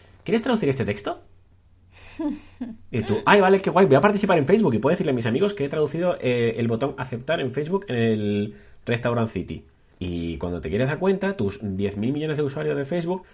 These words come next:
Speaker 1: te han traducido de gañote toda la página web entera. Y encima con gente que puede comentar, puede mediar, con lo cual la, la traducción te va a salir perfecta porque alguien la va a ir mejorando. ¿Qué pasa? Que ahí es una mega corporación que te ha engañado como un chino.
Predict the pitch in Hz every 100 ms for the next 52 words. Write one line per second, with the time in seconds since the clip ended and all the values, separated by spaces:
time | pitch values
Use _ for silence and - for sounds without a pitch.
0 | _ - 139 143 156 190 147 80 - -
1 | 110 104 95 113 190 190 196 - - 131
2 | 120 120 117 123 113 85 85 73 69 -
3 | _ - _ _ 117 110 135 151 110 -
4 | 113 85 95 98 123 131 131 170 131 120
5 | 131 147 165 107 90 92 117 110 - 92
6 | - 90 101 110 113 110 101 127 131 151
7 | - 90 80 - - - - 104 107 110
8 | 104 95 90 78 76 80 - _ _ _
9 | _ _ _ _ - - - 90 - 87
10 | 185 - 135 135 147 104 101 107 107 101
11 | 107 175 196 - 98 101 110 101 87 90
12 | 156 - 107 101 95 - 69